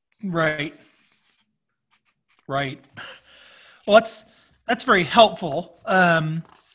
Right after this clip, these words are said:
uh, before we, before we, uh, leave for the day, and again, I'm sure we'll come back and talk about,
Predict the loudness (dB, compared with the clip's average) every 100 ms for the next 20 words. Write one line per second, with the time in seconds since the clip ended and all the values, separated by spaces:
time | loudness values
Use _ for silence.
0 | -16 -16 _ 0 4 6 4 0 -6 -2
1 | 0 2 0 -2 -8 _ _ -10 -2 0
2 | 0 -2 -8 -8 -8 -6 -2 0 0 -2
3 | -4 -2 0 0 -2 -4 -6 -6 -6 -8
4 | -10 -10 -8 -6 -6 -6 -10 -8 -8 -8
5 | -8 -6 -6 -8